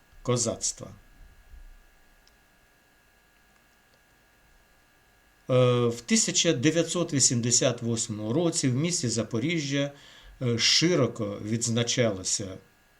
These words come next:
ця подія широко визна-, відзначалася п'ятисотріччя запорозького козацтва. Е,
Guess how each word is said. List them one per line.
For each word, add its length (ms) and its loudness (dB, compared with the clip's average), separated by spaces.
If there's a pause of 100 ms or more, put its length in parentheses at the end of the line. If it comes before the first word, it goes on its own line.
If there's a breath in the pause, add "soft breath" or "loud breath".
ця 160 0
подія 640 -2 (340 loud breath)
широко 540 0
визна-, 400 -4
відзначалася 840 0
п'ятисотріччя 1200 0 (800)
запорозького 920 -4 (180)
козацтва. 800 -4 (1400 loud breath)
Е, 40 0